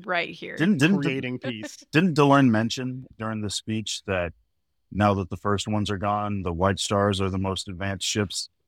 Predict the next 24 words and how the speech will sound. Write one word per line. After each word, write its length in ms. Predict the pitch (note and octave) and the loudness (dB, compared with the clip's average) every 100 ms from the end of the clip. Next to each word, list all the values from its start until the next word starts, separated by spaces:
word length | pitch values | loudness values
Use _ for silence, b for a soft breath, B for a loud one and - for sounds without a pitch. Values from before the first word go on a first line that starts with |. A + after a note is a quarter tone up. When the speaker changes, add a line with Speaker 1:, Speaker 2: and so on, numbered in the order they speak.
| _ _ _ _ _ | _ _ _ _ _
Speaker 2:
Yeah. 240 | - G2 D#2+ | 0 2 2
Speaker 3:
Yep. 200 | C#3 D3+ _ _ _ _ _ _ - | -2 -10 _ _ _ _ _ _ -2
Speaker 2:
Yeah, 140 | A2 | 0
it's 100 | G2 | 2
like 140 | A#2+ A2 | 0 0
she 120 | F3 | 0
just 220 | C#3 G2 | 0 -2
Speaker 1:
Uh-huh, 100 | G#2 - | -6 0
Speaker 2:
dropped 320 | C3 A#2 - | 6 6 6
Speaker 1:
uh-huh. 80 | A2 | -2
Speaker 2:
that 160 | G2+ | -2
little 180 | G#2 F#2+ | -4 -8
tidbit 460 | - G2 E2+ F2 E2 | -8 -8 -8 -10 -10
there 220 | F2+ F2 | -10 -10
in 120 | F2+ F2 | -10 -10
her 120 | F2 | -8
little 200 | F2 E2+ | -8 -6
speech. 500 | - - F#2+ E3+ - | -8 -6 -6 -2 2
<laughs> 960 | D3+ F#3+ D#3+ - F3+ - G3 - - - | 6 6 6 0 -6 -4 -6 -8 -18 -12
Speaker 3:
Yeah, 300 | C3+ A#2+ A2 | -8 -8 -10
by 220 | D3 F3+ | -6 -2
the 100 | D#3+ D3 | 0 0
way. 180 | C3+ A3 | 0 2
Speaker 1:
Well, 300 | C4+ C4+ | 4 4